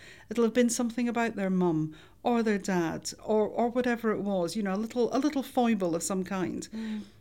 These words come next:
Speaker 1: But the minute you can laugh with somebody, you form a bond.
Speaker 2: Yeah.
Speaker 1: And, and it's laughing and smiling that makes that bond. It's not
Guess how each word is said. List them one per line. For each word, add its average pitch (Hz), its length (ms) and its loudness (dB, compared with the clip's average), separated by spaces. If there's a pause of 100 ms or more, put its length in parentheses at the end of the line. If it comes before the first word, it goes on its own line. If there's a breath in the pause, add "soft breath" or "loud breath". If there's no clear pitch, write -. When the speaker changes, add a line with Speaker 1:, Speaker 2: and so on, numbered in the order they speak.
(140)
Speaker 1:
But 196 100 -2
the 214 60 2
minute 247 440 10
you 262 80 2
can 233 360 0
laugh 226 380 -2
with 196 120 -4
somebody, 160 580 -4 (320 loud breath)
you 185 120 -2
form 180 300 -4
a 160 80 -4
bond. 160 560 -6
Speaker 2:
Yeah. 185 200 -12 (300)
Speaker 1:
And, 180 140 0
and 180 160 0
it's 180 180 -4
laughing 202 540 0
and 208 120 0
smiling 190 680 0 (380 loud breath)
that 190 200 0
makes 180 440 2
that 190 280 -4
bond. 185 500 -2 (380 loud breath)
It's 202 260 0
not 202 360 2